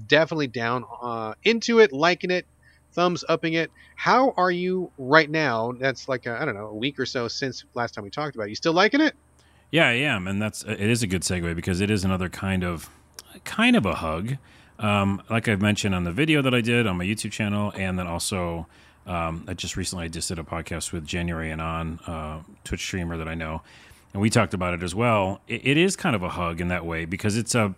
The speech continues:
Speaker 2: you're playing furry creatures, uh, similar to, uh, some of the other games. It doesn't really matter totally that you're,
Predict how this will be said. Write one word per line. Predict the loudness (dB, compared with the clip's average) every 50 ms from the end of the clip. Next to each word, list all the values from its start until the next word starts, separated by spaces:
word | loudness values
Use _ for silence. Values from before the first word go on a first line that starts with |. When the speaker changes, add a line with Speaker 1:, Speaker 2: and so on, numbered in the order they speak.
| -8 -6
Speaker 2:
you're | -2 0 0 0
playing | 2 2 2 2 2 0
furry | 0 0 0 0 0 0
creatures, | -2 -2 -4 -4 -2 -2 -2 -2 -2 -4 -6 -8 -10 _ _ -20 -20 -20 _ _ _ -4
uh, | -2 0 2 2 0 0
similar | 0 0 2 4 6 6 6 6 4 4
to, | 2 2 4 4 6 6 6 4 4 2 0 -6 -16 -10 -6
uh, | -4 -2 -2
some | 0 0 2 4
of | 4 4
the | 4
other | 4 4 2
games. | 2 2 0 0 0 0
It | 0 2
doesn't | 2 2 2 2
really | 4 4 6 6 6 4
matter | 4 2 2 2 2 2 0 -2
totally | -4 -6 -6 -2 -2 0 0 0 0 -2 -2
that | -2 -2
you're, | -4 -4 -4 -4 -4 -6